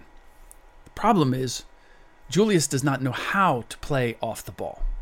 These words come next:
Cutting, moving, finding open spots. He has zero ability to get going that way. The only success he's had shooting against the Hawks is from beyond the arc, and that's because it's the one place he knows how to catch and shoot.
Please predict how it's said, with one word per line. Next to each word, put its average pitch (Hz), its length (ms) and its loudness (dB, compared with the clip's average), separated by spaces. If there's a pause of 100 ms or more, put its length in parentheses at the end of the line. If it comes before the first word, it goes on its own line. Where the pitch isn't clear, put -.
(460)
Cutting, 160 480 4 (160)
moving, 143 540 4 (100)
finding 147 400 2
open 127 220 0
spots. - 560 -4 (840)
He 175 120 2
has 156 220 4 (120)
zero 147 560 4
ability 127 560 2
to - 120 -8
get 113 200 -8
going 117 320 -2
that - 240 -14
way. 73 200 -14 (760)
The 165 80 4
only 208 160 4
success 156 400 4
he's 135 160 2
had 143 340 0
shooting 196 320 2
against 117 320 -4
the - 160 -10
Hawks - 480 -12 (460)
is 139 160 0
from 156 180 2
beyond 135 320 2
the 127 120 2
arc, - 380 2 (640)
and 131 140 2
that's 180 240 6
because 127 380 -2
it's 135 160 -4
the 127 100 -2
one 143 300 0
place 127 500 -4 (160)
he 147 140 0
knows 127 240 2
how 117 80 -8
to 104 80 -10
catch - 320 -10
and 101 80 -8
shoot. 165 280 0